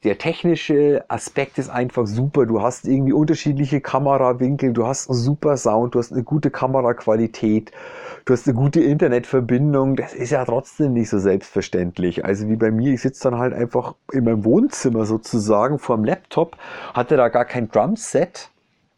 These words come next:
ähm, und der Schüler sitzt halt da bei sich irgendwie zu Hause, dann ist die Verbindung ab und zu irgendwie nicht so gut,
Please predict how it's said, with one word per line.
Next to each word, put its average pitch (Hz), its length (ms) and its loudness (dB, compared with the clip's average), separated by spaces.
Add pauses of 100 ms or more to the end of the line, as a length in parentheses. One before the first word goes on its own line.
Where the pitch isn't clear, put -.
(380)
ähm, 113 260 4
und 123 180 0
der 120 80 2
Schüler 143 300 0
sitzt - 240 -6
halt 131 140 0
da 107 80 2
bei 110 140 2
sich 135 300 -2
irgendwie 135 220 0
zu 117 160 -2
Hause, 123 300 2
dann 117 80 -4
ist - 160 -10
die 104 60 -14
Verbindung 170 440 0
ab - 220 -2
und 131 120 0
zu 131 140 -2
irgendwie 127 320 0
nicht 127 200 -4
so 117 140 0
gut, 120 340 0